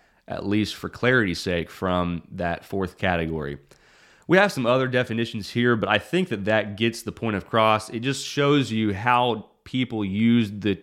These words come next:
phrase differently, and a lot of people simply use it as a buzzword. And that part gets annoying.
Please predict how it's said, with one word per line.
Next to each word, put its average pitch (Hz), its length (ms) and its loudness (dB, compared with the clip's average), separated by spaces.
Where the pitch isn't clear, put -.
phrase 95 760 0
differently, 92 600 -4
and 90 100 -4
a 92 40 -4
lot 104 220 2
of 110 60 -8
people 98 340 -6
simply 98 320 -6
use 95 260 -2
it 92 80 -4
as 87 160 -6
a 85 60 -8
buzzword. 85 680 -6
And 95 300 0
that - 520 -2
part 90 320 -8
gets 95 160 -10
annoying. 78 480 -8